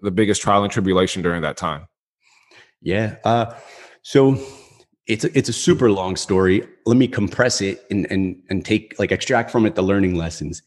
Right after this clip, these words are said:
Speaker 2: So our intention was always never to hold a single unit, right? You don't, you don't make restaurants work by owning a restaurant. Really, nobody does. Um,
Speaker 1: What
Speaker 2: unless
Speaker 1: ci-, what, what city or, was this re-,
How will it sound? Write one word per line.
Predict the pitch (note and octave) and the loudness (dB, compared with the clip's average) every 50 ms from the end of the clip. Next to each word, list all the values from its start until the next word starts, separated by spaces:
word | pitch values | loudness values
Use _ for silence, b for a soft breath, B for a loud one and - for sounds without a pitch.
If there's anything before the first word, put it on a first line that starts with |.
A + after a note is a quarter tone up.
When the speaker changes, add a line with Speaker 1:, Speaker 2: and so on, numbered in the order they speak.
| _ _ _ _ - | _ _ _ _ -2
Speaker 2:
So | - A#2+ A2+ G#2+ G2+ - - _ _ _ _ _ _ - | 2 2 2 2 2 -2 -10 _ _ _ _ _ _ 0
our | A#2+ B2+ C3 C3 | 2 4 4 4
intention | A#2+ A2+ - - C#3 D3 C#3 - D3 C3 | 2 2 0 0 2 2 2 2 2 2
was | A#2 G#2+ | 2 0
always | A2+ - - G#2+ A2 A2+ A#2 B2 A2+ - - - _ _ | -2 -2 -2 0 2 2 2 2 0 -2 -4 -10 _ _
never | - G2+ A2+ C3+ D3+ D#3 E3+ F3+ | 0 2 2 4 2 2 2 0
to | E3 E3+ | 0 -2
hold | - - - C3+ C3+ C3 B2+ - | -4 -4 -4 -2 -2 -2 -4 -6
a | - G#2 | -8 -8
single | - - B2 A#2+ A#2+ A#2+ A#2 A2 | -4 0 0 2 2 2 2 2
unit, | G2 F#2+ G2+ G2 F2 D#2+ - - | 2 2 0 0 0 -2 -6 -4
right? | - F#2 F#2 F2 | -4 -2 0 2
You | F#2+ A2 | 2 2
don't, | A#2+ B2+ A#2+ A#2 - - _ _ _ _ _ _ _ _ _ _ _ _ _ | 4 2 2 0 -4 -10 _ _ _ _ _ _ _ _ _ _ _ _ _
you | - - A#2+ | -10 -4 0
don't | B2 B2+ C3 C3 | 2 2 4 4
make | B2+ C3 B2 A#2 - | 4 2 2 0 0
restaurants | A2+ A#2 A2+ G#2 - - A#2 A2 G2+ - - | 0 0 0 0 -2 -2 -2 -2 -2 -2 -2
work | G#2+ G#2+ G#2+ - - | -2 -2 -2 0 0
by | G2 F#2+ - | -2 -2 -2
owning | - G#2 G2+ G2+ G#2 F#2+ - _ | -2 -2 0 0 -2 -2 -2 _
a | - A2 G2 | 2 2 2
restaurant. | F#2+ F#2+ E2+ - - - E2 D#2 D2+ D2 C#2+ B B B B B B _ | 2 0 -2 -2 -4 -6 -6 -4 -4 -4 -6 B B B B B B _
Really, | - F#2 F#2 F#2+ F#2 F#2+ | 0 2 2 4 4 2
nobody | F#2 G2 G2 F#2+ F#2 F2 F2 E2+ E2+ | 2 4 4 2 2 2 0 0 0
does. | D#2 E2 D#2 D#2 D2+ - B B B B B _ - | 0 0 -2 -2 -2 -4 B B B B B _ 0
Um, | E2+ F2 E2+ E2+ E2 E2 D#2+ D#2 - - - | 2 2 4 2 0 -2 -4 -6 -8 -10 -6
Speaker 1:
What | F2+ E2+ B2+ C3+ | 0 2 2 4
Speaker 2:
unless | A2 A2 C#3 C3+ | 4 4 4 4
Speaker 1:
ci-, | A#2 | 4
what, | D3 E3 - | 4 2 4
what | C#3+ D3 D3 D3 | 2 2 2 2
city | - D3+ C#3+ C3 | 0 0 0 2
or, | A#2+ F#2+ E2+ G#2+ G#2 F2 | 0 0 0 -2 -6 -6
was | - D#2+ D#2 - - G#2 G2 | -8 -12 -12 -10 -8 -8 -6
this | G#2 G2+ - | -8 -6 -6
re-, | G2+ G2 | -6 -6